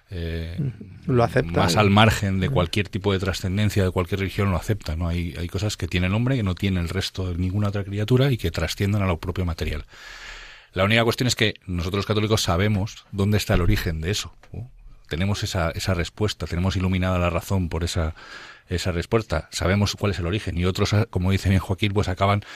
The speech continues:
Speaker 1: estarán toda su vida buscando ese microtúbulo o esa proteína o esa, ese conectoma, ¿no? <laughs> Que,
Speaker 2: Sí,
Speaker 1: que
Speaker 2: sí,
Speaker 1: haga
Speaker 2: o ese,
Speaker 1: generar
Speaker 2: o ese quark
Speaker 1: ¿Eh?
Speaker 2: física, de la
Speaker 1: Exactamente.
Speaker 2: física que todavía
Speaker 1: No, que acá
Speaker 2: micropartícula.
Speaker 1: Pero es evidente, ¿eh? que, o sea, llegar a, a la parte espiritual del hombre a través de la razón se puede,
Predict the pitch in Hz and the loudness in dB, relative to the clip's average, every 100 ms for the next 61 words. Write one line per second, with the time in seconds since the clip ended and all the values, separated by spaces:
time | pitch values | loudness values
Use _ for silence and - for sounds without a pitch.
0 | - - - - 95 92 107 - 104 101 | -16 -16 -8 2 2 6 6 6 4 6
1 | 90 - 101 92 87 85 92 95 82 80 | 4 2 2 2 2 2 2 2 0 2
2 | 107 101 95 95 95 87 87 - 90 90 | 4 4 4 2 2 2 0 -2 -4 -2
3 | 85 82 92 101 98 98 - - - - | -4 -2 -2 -2 -4 -8 -16 -20 -16 -4
4 | 90 - 92 90 85 82 - - 104 92 | -2 0 0 2 2 0 -2 0 2 2
5 | 85 - 98 78 98 - - - 208 156 | 2 2 4 4 2 0 -2 0 0 2
6 | 98 98 139 131 92 92 131 - 120 - | 2 2 4 2 4 4 4 4 0 6
7 | 151 156 - - - 113 165 151 - - | 8 8 4 -10 0 4 4 2 -2 -2
8 | - 123 117 95 82 113 147 139 131 131 | 2 4 4 4 2 0 0 0 -2 -4
9 | 135 139 110 131 127 113 127 - 143 143 | 0 2 4 4 4 4 2 0 -4 -4
10 | 139 - _ - 98 98 98 117 117 123 | -6 -6 _ -2 4 4 4 4 4 4
11 | 123 123 131 - 120 120 - 95 - - | 2 0 -4 -4 -6 -6 -4 -4 -4 0
12 | 95 87 87 90 107 117 - 101 95 107 | 0 2 2 4 6 4 4 2 2 0
13 | 107 - 110 107 110 104 104 113 98 85 | 0 -2 -2 2 2 2 2 4 4 4
14 | 87 95 98 101 98 110 120 90 87 117 | 2 2 2 2 0 0 0 0 0 -2
15 | 87 | -4